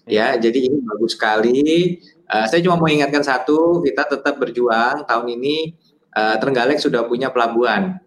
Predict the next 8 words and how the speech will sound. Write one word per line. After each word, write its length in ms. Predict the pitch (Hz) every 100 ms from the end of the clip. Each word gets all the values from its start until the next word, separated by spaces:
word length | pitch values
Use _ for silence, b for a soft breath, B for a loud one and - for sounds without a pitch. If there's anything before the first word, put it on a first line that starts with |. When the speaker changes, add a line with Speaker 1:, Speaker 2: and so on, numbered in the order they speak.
| _ _ _ _ _ _ _ _ _ -
Speaker 1:
Pelabuhan 720 | - 113 113 113 120 127 135
Perigi 640 | 127 120 107 123 139 151 147
yang 160 | 123
sekarang 320 | 120 110 120
bisa 240 | 131 117 113 113
untuk 320 | 110 135 -
ngangkut 320 | 110 113 107
barang. 560 | 98 98 101 95 95